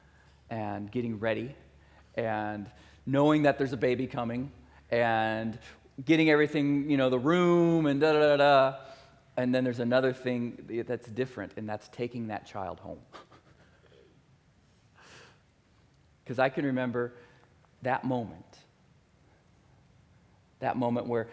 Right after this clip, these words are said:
the nurses are making sure that you put him in the car seat the right way. <laughs> And they check it, right? And then,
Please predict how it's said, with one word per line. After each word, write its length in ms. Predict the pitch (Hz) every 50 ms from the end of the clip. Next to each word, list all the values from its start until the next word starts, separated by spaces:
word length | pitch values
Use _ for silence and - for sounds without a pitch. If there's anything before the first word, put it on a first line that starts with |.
| - - -
the 60 | 107
nurses 400 | 110 113 120 117 117 135 123 117
are 80 | 120 117
making 320 | 113 113 113 117 120 120
sure 220 | 113 - 117 113 110
that 220 | 107 107 - -
you 240 | - 123 117 113 110 - _ -
put 160 | - - -
him 120 | 123 123
in 80 | 120 123
the 80 | 127
car 220 | 123 - 117 110 110
seat 240 | - - 117 107 -
the 80 | 107
right 220 | 101 113 107 - -
way. 240 | 104 101 - 131 -
<laughs> 40 | - - - - - - _ _ - - _ - - _ _ _ _ _ - - 494 480 453 - -
And 100 | 208 190
they 60 | 170
check 340 | 160 - - - - - -
it, 120 | 139 - -
right? 240 | 151 151 - - - - - - - - - - _ _ _ _ _ _ _ _ _ _ _ _ _ _ - - - - -
And 120 | - 156 156
then, 220 | 147 147 147 143